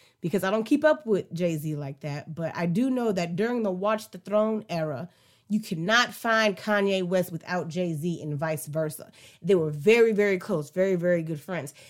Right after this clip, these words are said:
And even during the, um, eight oh eights and Heartbreaks era, or even the Kids See Ghost era, you would not find Kid Cudi without Kanye West, or Kanye West without Kid Cudi. Like, that's just how close that they were.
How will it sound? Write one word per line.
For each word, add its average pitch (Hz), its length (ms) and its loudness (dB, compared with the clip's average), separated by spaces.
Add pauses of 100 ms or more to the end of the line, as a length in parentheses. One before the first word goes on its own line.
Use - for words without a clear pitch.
(180)
And 196 180 0
even 262 360 4
during 233 420 2
the, 208 420 -2
um, 165 300 0
eight 262 180 2
oh 269 160 2
eights 254 200 0
and 190 100 -2
Heartbreaks 180 800 -2
era, 165 500 -2 (260)
or 214 120 4
even 339 260 2
the 277 80 -4
Kids 240 360 -2
See 277 180 0
Ghost 233 520 0
era, 156 460 0 (580)
you 247 240 4
would 233 220 4
not 247 340 2
find 196 800 0 (540)
Kid 247 340 2
Cudi 196 540 2
without 185 460 0
Kanye 170 440 -4
West, 160 300 -6
or 156 100 -4
Kanye 196 400 0
West 180 200 -2
without 165 320 -6
Kid 147 240 -8
Cudi. 160 180 -8
Like, 170 160 -8
that's 220 240 0
just 254 160 -8
how 190 200 -4
close 190 340 -6
that - 160 -14
they 170 120 -4
were. 156 320 -4